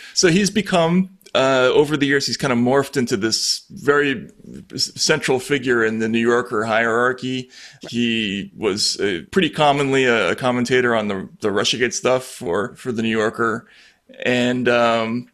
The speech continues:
just kind of an overall kind of hashtag resistance, you know, central casting character. So, uh, I guess they were having a group Zoom, like a, an election simulation.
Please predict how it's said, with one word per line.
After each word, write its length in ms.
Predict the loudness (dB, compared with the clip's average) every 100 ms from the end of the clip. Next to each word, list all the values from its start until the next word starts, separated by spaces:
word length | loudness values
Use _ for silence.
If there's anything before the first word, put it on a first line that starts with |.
| _ _
just 200 | -8 -4 0
kind 120 | 0
of 100 | 2
an 80 | 2
overall 640 | 2 4 2 4 4 2
kind 160 | 0 -2
of 60 | 2
hashtag 540 | 2 2 0 0 0
resistance, 920 | -2 -2 -4 0 -2 0 0 0 0 -2
you 120 | -4
know, 180 | -2 -4
central 440 | -2 0 0 0 0
casting 460 | 2 0 0 -4
character. 640 | 0 0 0 0 -2 -2 -4 -14
So, 460 | -6 2 4 4 4
uh, 60 | 2
I 60 | 2
guess 200 | 2 2
they 60 | 4
were 140 | 4
having 540 | 4 2 2 -2 -6 -10 _ _ -4
a 100 | -4 -6 _ -20 _ _ -14
group 460 | -4 2 2 2 -6 -20 _ _ _ -8
Zoom, 520 | -2 0 2 2 2
like 160 | 2 2
a, 160 | -2 0
an 100 | 0
election 440 | 2 2 0 0
simulation. 880 | 0 0 0 0 0 0 -2 -2 -4